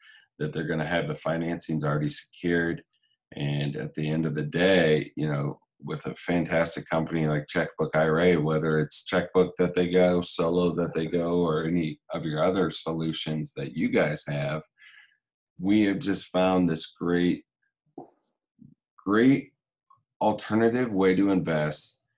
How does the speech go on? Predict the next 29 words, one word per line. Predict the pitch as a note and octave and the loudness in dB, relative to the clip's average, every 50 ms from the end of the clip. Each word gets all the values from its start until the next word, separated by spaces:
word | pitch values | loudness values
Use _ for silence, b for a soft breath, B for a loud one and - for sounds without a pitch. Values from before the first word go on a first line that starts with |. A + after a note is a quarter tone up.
| _ _ _ _ - | _ _ _ _ -4
that | - F#2 F2+ E2 D#2+ - - | 0 0 2 2 0 -2 -4
is | - E2 D#2 | -4 -6 -6
going | - - G2 F#2+ F2+ E2+ | -4 -2 0 0 0 0
to | E2+ D#2+ | 0 -2
save | - - - G2+ G2+ G2+ F#2+ G2 | -2 0 0 0 0 0 0 0
them | G2 F#2 F#2 F2+ | -2 0 0 0
on | F2 E2 | 0 -2
the | D#2+ D#2+ | -2 -4
headaches | - - G2 F#2+ F#2+ G2 G2 F#2+ - - | -4 -2 -2 0 0 0 -2 -2 -4 -4
of | F2+ F#2 | -4 -4
the | F2 E2 | -4 -2
market, | E2 D2+ D2 D2+ D2 - - D#2 D2+ D2 - b b b b b b b _ _ | -2 -2 -2 -4 -4 -4 -4 -4 -4 -4 -6 b b b b b b b _ _
that | - F2 F2 F2 - | -4 -2 -2 -2 -2
they're | F2 F2 F2+ F2 | 0 0 0 0
going | D2+ F2 F2 E2+ E2 D#2+ D#2+ | 0 -2 -2 -2 -2 -4 -6
to | - - E2 D#2 | -6 -4 -4 -4
thrive | D2+ - - - - F2+ F2+ F2+ F#2 F2+ E2 D#2 D2+ D2 D2+ D2 - - | -4 -6 -10 -6 0 4 4 6 6 6 4 2 0 -2 -4 -8 -10 -12
at | E2+ D#2 - | -14 -10 -6
the | D#2+ D#2+ | -6 -4
end | D#2+ D#2+ D#2+ | -4 -2 -4
of | D#2+ D#2 | -4 -4
the | D#2+ D2+ | -4 -4
day. | D2 D2+ D2 C#2+ C#2 C#2 D2+ D2 - - | -4 -4 -4 -4 -4 -6 -8 -10 -10 -8
They're | D#2+ D#2 | -8 -6
gonna | D2 F2 F2 F2 E2 | -4 -4 -2 -2 -2
get | D#2 E2 D#2 - | -4 -4 -6 -6
returns | C#2 D#2 D#2 - - - G2 G#2 G#2 G2 F#2 F2+ F2+ - - | -6 -8 -10 -10 -8 -4 -4 -2 -2 -2 -2 -4 -4 -6 -6
that | D#2 D2+ D2 | -8 -8 -6
they're, | - E2+ F2 E2 D#2 D#2+ D#2 | -4 -4 -4 -4 -4 -6 -8